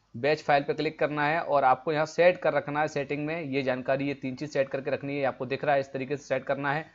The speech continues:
और सेटिंग सेट करने के बाद आपको जो है अप्लाई कर देना है और इधर आपको इमेज ऐड कर लेनी है, जिन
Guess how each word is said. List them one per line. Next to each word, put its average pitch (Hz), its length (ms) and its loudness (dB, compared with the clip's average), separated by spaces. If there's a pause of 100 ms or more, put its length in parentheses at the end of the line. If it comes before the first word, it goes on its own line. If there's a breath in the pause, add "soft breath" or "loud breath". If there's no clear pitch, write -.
(320 soft breath)
और 139 100 6
सेटिंग 170 300 0
सेट 175 200 4
करने 156 240 0
के 151 40 -2
बाद 160 140 4
आपको 135 320 -2
जो 151 100 0
है 147 60 0
अप्लाई 143 300 0
कर 147 140 2
देना 160 280 -2
है 160 160 -2
और 139 320 4
इधर 165 240 4
आपको 139 380 2
इमेज 165 520 0
ऐड 165 240 6
कर 147 120 2
लेनी 127 240 0
है, 123 60 -4
जिन 147 180 -2